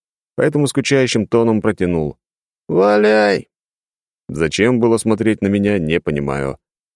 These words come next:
Его охрана даже не подпустила меня, если бы я выглядел опасно. Но мне кажется, что если бы я был в составе какой-либо группы, даже тех же самых авантюристов, то добро на совместное путешествие мне не дали. Времена нынче буйные,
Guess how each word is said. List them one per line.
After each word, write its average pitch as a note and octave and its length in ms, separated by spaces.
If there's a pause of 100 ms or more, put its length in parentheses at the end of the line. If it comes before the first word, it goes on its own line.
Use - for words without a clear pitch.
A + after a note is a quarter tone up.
(160)
Его B2+ 220
охрана B2+ 400
даже A2+ 220
не A2+ 100
подпустила A2 560
меня, G2 340
если D2+ 280
бы E2 80
я D#2+ 180
выглядел E2+ 420
опасно. E2+ 540 (800)
Но F3+ 200
мне E3+ 200
кажется, B2+ 580
что - 180
если F2+ 300
бы F2 140
я F2 100
был F#2+ 240
в - 60
составе F2 460
какой-либо E2 500
группы, F#2+ 480 (340)
даже G2+ 280
тех E2 260
же D#2+ 100
самых D#2+ 320
авантюристов, F#2 640 (640)
то C3+ 220
добро C#3 420
на C3 120
совместное G2+ 500
путешествие F#2 640
мне D#2+ 280
не F2+ 120
дали. C#2+ 440 (720)
Времена D3+ 460
нынче A#2 320
буйные, D#2+ 540